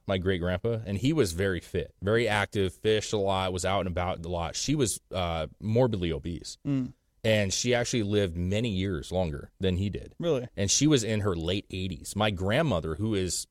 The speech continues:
Speaker 1: o-, obese, uh, right now, uh, she is in,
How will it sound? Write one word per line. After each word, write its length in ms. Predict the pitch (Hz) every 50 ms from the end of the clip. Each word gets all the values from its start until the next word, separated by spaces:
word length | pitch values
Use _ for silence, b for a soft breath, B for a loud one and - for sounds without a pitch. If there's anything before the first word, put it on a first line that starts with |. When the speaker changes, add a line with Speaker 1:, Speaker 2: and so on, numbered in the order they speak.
| _ _ _ _ _ _ _ _ _ _
Speaker 1:
o-, 180 | 95 98 113 107 -
obese, 580 | 113 107 92 101 117 113 - - - - - - _ _ _ _ _ _ _ _ -
uh, 200 | 90 90 90 87
right 180 | 85 104 107 90
now, 320 | 92 110 135 95 - - - _ _ -
uh, 220 | 95 95 92 87
she 360 | - - - - 139 151 143
is 200 | 120 101 92 80
in, 340 | - 104 104 104 98 98 -